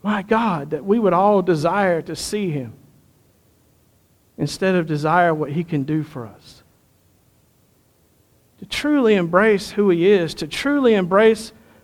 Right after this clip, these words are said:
this magnificent wonder of love and mercy and grace, this light of the world, this one who is called Logos, the activating principle of all things, the one who holds all things together,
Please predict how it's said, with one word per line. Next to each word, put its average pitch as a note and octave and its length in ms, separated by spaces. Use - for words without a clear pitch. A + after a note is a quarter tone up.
this A3+ 360
magnificent A3 1080
wonder G3+ 540
of D3+ 160
love G3+ 480
and D#3+ 180
mercy F#3+ 440
and D#3 200
grace, D3 640
this A3+ 260
light A#3+ 380
of A3 160
the G3 80
world, F#3 720
this B3 260
one B3+ 280
who A#3+ 120
is G#3+ 100
called A#3+ 360
Logos, G3 560
the G3 240
activating A3+ 840
principle G3+ 640
of E3 80
all G#3 240
things, G3 400
the F3+ 100
one C4 300
who A#3+ 180
holds A#3+ 340
all A#3+ 260
things A#3 360
together, G#3 480